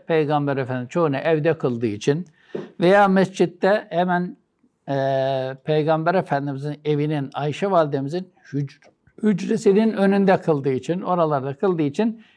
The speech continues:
en iyi bilen kim? Ayşe validemiz.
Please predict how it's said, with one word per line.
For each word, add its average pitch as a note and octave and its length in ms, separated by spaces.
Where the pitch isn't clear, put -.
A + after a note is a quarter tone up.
en G3+ 140
iyi E3 220
bilen D3 300
kim? A#3 320
Ayşe D#3+ 300
validemiz. A#2 560